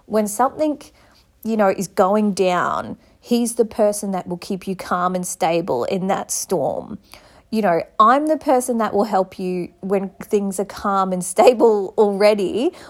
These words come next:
or when you're working through stuff. You know, we have the time. So, uh, you know, I am not a fast-paced person. I like the slower place, uh, pace. I like to be planned out, but I also like to just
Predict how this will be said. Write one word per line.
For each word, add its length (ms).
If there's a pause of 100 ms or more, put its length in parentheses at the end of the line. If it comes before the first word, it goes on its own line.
(120)
or 340
when 440
you're 80
working 520
through 340
stuff. 540
You 120
know, 160
we 140
have 400
the 80
time. 680 (320)
So, 460 (680)
uh, 520 (240)
you 160
know, 360 (380)
I 200
am 120
not 140
a 60
fast-paced 760
person. 420
I 120
like 480
the 100
slower 480
place, 680 (140)
uh, 140
pace. 600
I 120
like 420 (640)
to 180
be 220
planned 480
out, 280
but 120
I 60
also 340
like 360
to 120
just 340